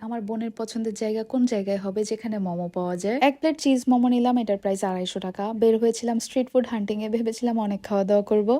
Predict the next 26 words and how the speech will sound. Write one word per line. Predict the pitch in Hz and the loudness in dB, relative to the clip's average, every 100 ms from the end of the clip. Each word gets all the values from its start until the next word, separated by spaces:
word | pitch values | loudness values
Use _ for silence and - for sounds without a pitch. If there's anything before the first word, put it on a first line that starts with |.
| - | 0
কিন্তু | 320 339 | -4 -2
পরে | 359 226 233 | -2 0 2
আমরা | 254 269 | 2 2
রিয়েলাইজ | 240 220 208 208 | 2 0 -2 -4
করলাম | - 180 185 196 | -8 -6 -6 -8
আসলে | 208 - 269 | -10 -4 0
আমরা | 262 269 | 0 2
অনেক | 262 269 - | 0 -2 -4
কম | 196 185 | -4 -4
খাই। | - 190 180 | -8 -6 -4
আমরা | 185 196 | -2 -4
বলি | 180 196 226 | 0 2 4
অনেক | 285 254 254 | 4 2 0
কিছু | 247 - | -6 -8
খাবো, | 247 220 208 214 | -6 -6 -4 -4
কিন্তু | 226 214 | -4 -2
এত | 214 214 | -4 -4
খেতে | 220 196 | -4 -4
পারি | 190 190 185 | -2 -2 -2
না। | 190 240 294 - | -2 -4 -4 -4
চিলি | 269 262 | -2 0
সস | 262 240 226 | -2 -4 -6
দিয়ে | 208 226 226 | -4 -2 -2
চিজ | 226 214 208 | -2 -4 -4
মোমোটা | 196 196 202 | -8 -6 -8
খেলাম, | 196 202 196 196 | -6 -6 -6 -6